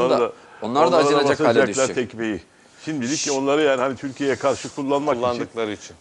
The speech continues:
Speaker 1: kullanıp kullanıp şey yapıyorlar. Vay işte bir ılımlı
Speaker 2: Şi-,
Speaker 1: Müslüman falan
Speaker 2: şimdi
Speaker 1: diye. Şey, <laughs> sözde yani tırnak
Speaker 3: Sonra
Speaker 1: içinde
Speaker 3: alın alın
Speaker 1: söylüyorum.
Speaker 3: bunları yapacak.
Speaker 2: Bunlar
Speaker 1: Sonra atacaklar tabii olacak. Ne olacak?
Speaker 2: Burada Kayahan abinin söylediği bir cümleye ilgili bir şey söylemek istiyorum müsaadenizle. Hani İslam terakkiye mani midir diye. Bu tartışmalar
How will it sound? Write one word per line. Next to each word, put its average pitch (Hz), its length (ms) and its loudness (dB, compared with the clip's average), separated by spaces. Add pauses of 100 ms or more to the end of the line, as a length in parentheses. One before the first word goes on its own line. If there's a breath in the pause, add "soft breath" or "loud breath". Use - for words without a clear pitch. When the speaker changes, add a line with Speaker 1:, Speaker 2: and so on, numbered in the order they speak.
Speaker 1:
kullanıp 139 420 -2
kullanıp 139 360 -2
şey 127 140 -4
yapıyorlar. 101 420 -2
Vay 107 220 0
işte 95 300 -8
bir 92 380 -10
ılımlı 113 160 -2
Speaker 2:
Şi-, 113 160 -4
Speaker 1:
Müslüman 101 460 -4
falan 104 300 0
Speaker 2:
şimdi 101 220 -2
Speaker 1:
diye. 113 140 -2 (580 loud breath)
Şey, 98 140 -2 (120)
<laughs> - 120 -20
sözde 123 300 0
yani 98 280 4
tırnak 104 280 -2
Speaker 3:
Sonra 139 180 2
Speaker 1:
içinde 147 100 6
Speaker 3:
alın 143 180 2
alın 127 160 0
Speaker 1:
söylüyorum. 113 200 -6
Speaker 3:
bunları 104 140 -4
yapacak. 85 340 -8
Speaker 2:
Bunlar 175 180 -2
Speaker 1:
Sonra 160 140 6
atacaklar 147 520 0
tabii 104 240 -4
olacak. 90 380 -8
Ne 120 80 -4
olacak? 113 180 0
Speaker 2:
Burada 202 180 -2
Kayahan 170 300 0
abinin 165 500 -4
söylediği 151 460 -6
bir 135 60 -10
cümleye 147 300 -2
ilgili 120 220 -4
bir 117 60 -8
şey - 180 -4
söylemek 101 360 -4
istiyorum 92 260 -10
müsaadenizle. 98 640 -4 (260 loud breath)
Hani 123 160 -4
İslam 127 380 -4
terakkiye 117 480 -2
mani 98 320 -4
midir 85 300 -10
diye. 95 100 -8 (760 loud breath)
Bu 208 80 -4
tartışmalar 104 640 -4